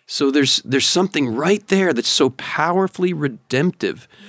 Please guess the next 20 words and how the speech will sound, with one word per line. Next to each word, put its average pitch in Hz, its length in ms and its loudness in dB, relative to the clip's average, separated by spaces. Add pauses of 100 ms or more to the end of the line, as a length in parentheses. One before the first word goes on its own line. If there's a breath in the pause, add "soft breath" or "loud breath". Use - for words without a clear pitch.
(160 loud breath)
rooted 185 840 2
in 170 220 4
the 156 100 2
very 160 440 2
loins 226 920 2
of 214 300 0
our 214 220 0
Savior. 214 600 0
I 127 120 0
know 196 200 2
we 247 120 0
don't 247 180 2
even 233 140 2
like 214 120 2
to 175 100 -2
think 294 400 -2
about, 185 280 -2
but 196 100 0
we 214 120 2
sh-, - 200 -4